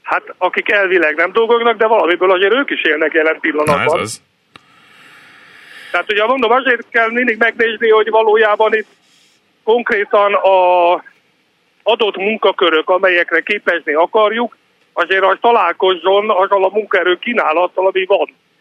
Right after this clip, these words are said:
Speaker 1: Tehát ha mondjuk Magyarországon nincs elég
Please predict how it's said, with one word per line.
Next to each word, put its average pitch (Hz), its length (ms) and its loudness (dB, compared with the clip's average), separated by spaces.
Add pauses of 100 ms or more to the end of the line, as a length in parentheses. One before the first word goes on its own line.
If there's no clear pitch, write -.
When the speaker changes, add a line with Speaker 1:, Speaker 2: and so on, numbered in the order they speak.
(220)
Speaker 1:
Tehát 160 220 -2 (360)
ha 175 340 0
mondjuk 202 380 0
Magyarországon 180 920 0 (480)
nincs 196 300 -4
elég 160 500 -2